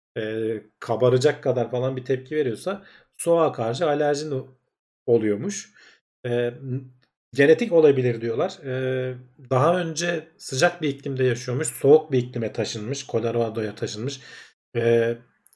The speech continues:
bundan bir anda böyle iklim değişikliğinden olabilir diyorlar ama muhtemelen vücudunun, e, yatkın olması, e, lazım.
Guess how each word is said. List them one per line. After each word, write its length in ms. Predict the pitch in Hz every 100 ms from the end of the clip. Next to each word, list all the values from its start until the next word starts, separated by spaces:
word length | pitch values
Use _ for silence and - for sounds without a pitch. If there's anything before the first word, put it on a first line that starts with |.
| -
bundan 480 | 120 131 147 151 131
bir 60 |
anda 480 | 143 135 135 120 120
böyle 160 | 120 120
iklim 320 | 120 143 131
değişikliğinden 680 | 127 120 - - 131 143 131
olabilir 400 | 110 101 104 104
diyorlar 180 | 156
ama 140 | 170 117
muhtemelen 640 | 127 123 143 135 143 131
vücudunun, 560 | 120 135 127 123 151 - - - - _ -
e, 60 | 117
yatkın 600 | 117 110 120 117 - 139
olması, 540 | 123 110 101 160 160 -
e, 60 | 120
lazım. 720 | 113 110 117 113 117 -